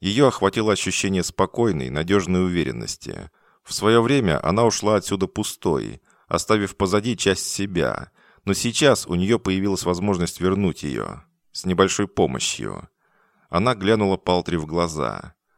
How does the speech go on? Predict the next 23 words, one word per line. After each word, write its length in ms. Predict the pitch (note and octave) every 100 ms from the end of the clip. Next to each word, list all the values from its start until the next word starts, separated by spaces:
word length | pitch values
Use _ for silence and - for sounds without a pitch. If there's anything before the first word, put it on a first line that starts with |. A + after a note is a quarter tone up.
| _ _ _ _
Тот 240 | - C3+ -
почуял 480 | C3 - C3 G2 D#2+
алмазную 480 | D#2+ G2 F2+ F2+
твердость 480 | F2 F#2 D#2+ E2 -
ее 140 | E2 E2+
взгляда, 680 | E2+ F2+ E2+ B1+ A#1+ A1 -
жесткого 560 | D#2 F#2 A2 - C#2+ C2+
и 100 | C2+
холодного, 800 | E2 E2+ D2 A1+ A1+ G1+ G#1+ _
потому 280 | - D#2 G2
что 140 | - D#2+
споткнулся 580 | - E2 - G#2 -
на 120 | D2+ D2+
ровном 280 | D#2+ D#2+
месте. 640 | E2 D#2+ B1 - - G1+ - _ _ _ _ _ _
Дарт 340 | F2 A#2 A#2 -
подождала, 560 | - G2+ F#2 A2 G2
пока 300 | - D2+ -
струна 380 | E2 F#2+ G#2 A2+
внутри 340 | E2+ D#2 C#2 C#2
не 160 | D2+
провиснет 500 | E2+ F2+ G2 - E2+
окончательно, 920 | D#2+ F2 F2+ - - B1+ G#1 G#1 G1+